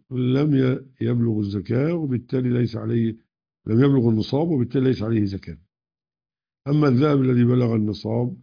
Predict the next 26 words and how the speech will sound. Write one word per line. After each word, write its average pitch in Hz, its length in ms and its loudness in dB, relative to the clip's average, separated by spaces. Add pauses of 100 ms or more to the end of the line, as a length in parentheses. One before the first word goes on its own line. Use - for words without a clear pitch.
وجبت 123 340 0
فيه 123 140 -2
الزكاة، 110 560 -4 (300)
من 120 180 2
بلغ 127 240 2
النصاب 110 340 -2
وحال 107 240 -6
عليه 107 180 -4
الحول، 147 260 -4
والله 113 320 -2
أعلم. 73 200 -18 (420)
هناك 160 360 4
أهل 143 320 4
بيت 123 360 2 (300)
يعانون 110 640 2
من 110 80 2
الحسد 92 520 -6 (880)
بشكل 120 500 0
كبير. 95 420 -4 (340)
هل 147 160 2
للحسد 151 420 -2
علامات 123 540 0
قد - 140 -10
تظهر 127 360 -2
من 113 120 0
ملابسهم 107 720 -2